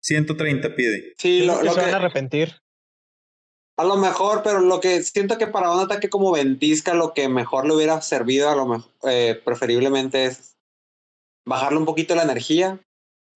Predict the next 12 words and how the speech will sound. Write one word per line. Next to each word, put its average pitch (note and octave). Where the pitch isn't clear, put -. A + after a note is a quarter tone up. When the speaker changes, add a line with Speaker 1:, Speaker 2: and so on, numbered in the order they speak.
Speaker 1:
Nada C3+
más, D#3
¿verdad? D#3
Speaker 2:
Sí, F3+
porque, F3
por, E3+
bueno, F#3
es -
que A3
yo, G#3+
como F3
s-, -